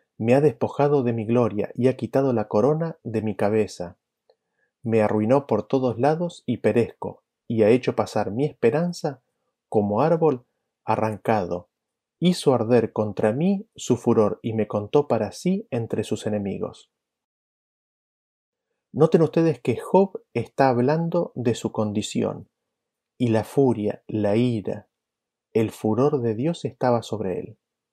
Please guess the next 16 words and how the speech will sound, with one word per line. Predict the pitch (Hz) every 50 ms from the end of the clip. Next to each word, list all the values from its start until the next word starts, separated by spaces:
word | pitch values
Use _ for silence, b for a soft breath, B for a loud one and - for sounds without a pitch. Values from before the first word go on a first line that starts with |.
| _ _ _ _ _ _ _ _ _ _ _ _ _ _
¿Estaba | - - - - 196 196 185
acaso | 143 - - 143 - - 123
Dios | 110 117 131 123 -
enojado | 120 107 107 98 - - - 123 131 135 131 123 110 -
contra | - 104 101 95 - - 92
Job | - - - 131 139 139 - - -
en | 120 113 113
el | 104 104
sentido | - - - 101 98 - - 139 135 139 120
con | - 110 104
el | 98 95 90 -
cual | - - 120 123 127 123 120 - _ _ _ _ _ _ _ _
usualmente | - 135 127 - - 127 120 107 101 107 117 123 135 135 131 120
entendemos | 107 107 98 - 101 92 92 107 120 120 113 95
la | 110 101 95 -
palabra | - 92 98 104 110 113 117 107 107 -